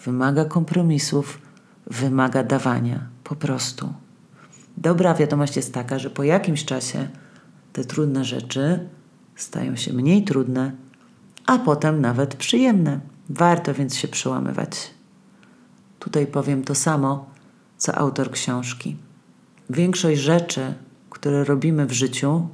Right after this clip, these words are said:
nie są dla nas naturalne. Czy jak zaczynaliście myć zęby,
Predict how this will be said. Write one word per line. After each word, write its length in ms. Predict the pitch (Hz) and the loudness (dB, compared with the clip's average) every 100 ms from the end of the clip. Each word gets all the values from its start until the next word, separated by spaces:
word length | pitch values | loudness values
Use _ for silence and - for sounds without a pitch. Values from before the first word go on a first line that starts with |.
| - - | -6 0
nie 260 | 160 185 | 4 4
są 280 | 190 139 127 | 4 2 2
dla 180 | 127 127 | 0 2
nas 240 | 143 151 | 2 2
naturalne. 720 | 156 165 190 202 160 127 131 - - - _ _ _ _ _ _ _ _ _ _ - | 0 2 4 6 6 2 -2 -6 -12 -20 _ _ _ _ _ _ _ _ _ _ -4
Czy 120 | 156 | 2
jak 180 | 151 147 | 2 4
zaczynaliście 680 | 151 151 147 147 175 - 170 | 2 2 2 4 4 4 4
myć 240 | 160 123 | 4 2
zęby, 600 | 120 135 120 117 135 190 | 0 2 4 4 4 4